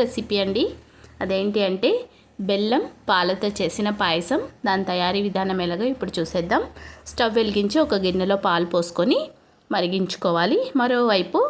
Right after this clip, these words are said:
స్టవ్ వెలిగించుకొని చిన్న బాండిల్ పెట్టుకోవాలి. ఇందులో నెయ్యి వేసుకొని హీట్ అయిన తర్వాత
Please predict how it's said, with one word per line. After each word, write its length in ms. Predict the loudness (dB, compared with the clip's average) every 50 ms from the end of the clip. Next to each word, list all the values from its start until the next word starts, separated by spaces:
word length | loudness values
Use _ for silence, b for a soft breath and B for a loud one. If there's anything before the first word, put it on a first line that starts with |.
| -2 B B B B B B B
స్టవ్ 260 | -4 0 2 2 2 2 0
వెలిగించుకొని 600 | 0 0 0 -2 -2 -2 -2 0 2 2 2 2 2 2
చిన్న 180 | 4 4 4 4 4 4
బాండిల్ 280 | 4 2 2 0 0 0 0 0
పెట్టుకోవాలి. 560 | -2 -2 -2 0 2 2 2 4 4 2 2 0 -4 -12 -20 _ _ _ _ _ _ _ _ _ _ _ _ _ _ _ _ _ _ _ _ _ _ -20 -14 -6 -2 -2
ఇందులో 280 | 0 2 2 2 2 2 0 -2 -8 -16 -20 -12 -8 -4 -2
నెయ్యి 240 | 0 0 2 2 2
వేసుకొని 480 | 0 0 -2 -2 0 0 2 2 0 0 -4 -8 -14 -18 -20 -20 -20 -20 -20 -20 -20 -20 -20 -20 -20 -20 -20 -20 -18 -18 -8 -4
హీట్ 260 | -4 -2 -2 0 0 0
అయిన 140 | 0 0 0 0
తర్వాత 360 | 0 0 0 -2 0 2 0